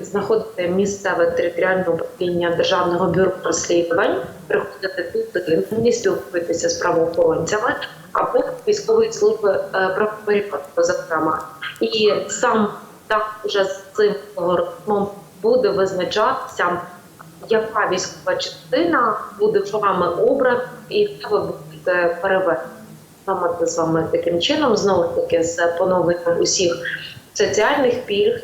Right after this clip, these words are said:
які передбачені державою, і, відповідно, усім забезпеченням, яке передбачене для військовослужбовця Незламних Збройних Сил України. Ось. Відповідно, зі свого Державне бюро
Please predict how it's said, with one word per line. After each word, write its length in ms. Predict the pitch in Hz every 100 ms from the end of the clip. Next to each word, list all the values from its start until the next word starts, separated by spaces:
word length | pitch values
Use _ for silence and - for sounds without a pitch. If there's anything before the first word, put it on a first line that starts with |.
| - -
які 160 | 190
передбачені 960 | 185 - - 170 165 - 170 160 160 160 - - -
державою, 560 | 320 320 302 254 247 - - -
і, 80 | 214
відповідно, 920 | - - 170 208 180 - 180 170 170
усім 680 | 208 185 170 170 - 202 185
забезпеченням, 880 | 185 170 170 165 202 220 - 175 160
яке 180 | 165 165 - -
передбачене 800 | 160 160 170 175 - 175 170 - - - - -
для 200 | 196 190
військовослужбовця 1160 | 180 175 180 170 170 170 - - 180 - - 170
Незламних 540 | 170 165 175 180 180
Збройних 420 | 170 165 165 165
Сил 300 | - 165 156 - - -
України. 520 | - - 170 156 151 - - - - - - -
Ось. 180 | - - - - - 214
Відповідно, 880 | - 247 269 277 196 226 214 -
зі 160 | 196 220
свого 920 | - - - 247 - - - 196 190
Державне 560 | 190 196 196 196 190 220
бюро 240 | 196 190